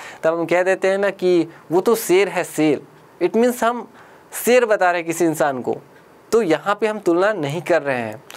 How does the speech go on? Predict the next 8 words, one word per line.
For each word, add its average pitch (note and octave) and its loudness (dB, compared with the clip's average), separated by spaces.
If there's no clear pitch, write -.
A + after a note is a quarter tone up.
तो E3 2
यहाँ C#3 -4
पे D#3+ -4
होता C#3 -2
है F3 -10
metaphor। C#3+ -2
Next F#3+ -2
है G3+ -2